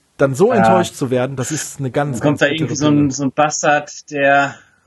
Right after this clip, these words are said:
Speaker 2: vierhundert Firmen gründet, während sein Scheißbetrieb irgendwie während Corona
Speaker 1: An Corona
Speaker 2: down geht.
Speaker 1: verreckt. Ja, ja. Der, der
Speaker 2: Um, äh, das am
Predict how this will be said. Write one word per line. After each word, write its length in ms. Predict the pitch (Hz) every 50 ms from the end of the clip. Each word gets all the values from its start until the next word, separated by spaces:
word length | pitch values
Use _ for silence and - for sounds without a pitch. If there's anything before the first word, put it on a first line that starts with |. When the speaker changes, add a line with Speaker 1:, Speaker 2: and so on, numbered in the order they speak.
| - - _ _ _
Speaker 2:
vierhundert 720 | _ _ - - - 175 165 156 147 151 147 147 135 135
Firmen 460 | - - - 170 160 151 143 139 135
gründet, 500 | 117 127 123 131 131 127 131 120 - -
während 320 | 135 135 135 135 135 135 120
sein 480 | - 139 135 131 131 131 131 135 127 -
Scheißbetrieb 920 | - - - 139 131 131 131 - - - 117 - - - 139 135 127 -
irgendwie 400 | - 135 135 131 123 110 135 131
während 300 | 120 131 127 131 131 131
Corona 340 | - 127 120 120 127 131 131 120
Speaker 1:
An 40 | 117
Corona 220 | 127 123 120 127
Speaker 2:
down 80 | 131 123
geht. 240 | 123 127 127 131 131
Speaker 1:
verreckt. 320 | 117 - - - - - - - -
Ja, 260 | 175 214 233 220 143 107 95 _ _ _ _
ja. 300 | - 175 202 240 247 165 127 _ _ -
Der, 100 | 160 165
der 160 | 156 - -
Speaker 2:
Um, 300 | 131 127 123 131 131 131 - -
äh, 320 | 135 131 131 131 131 131 127
das 260 | - 131 120 - -
am 340 | - 127 127 127 127 127 120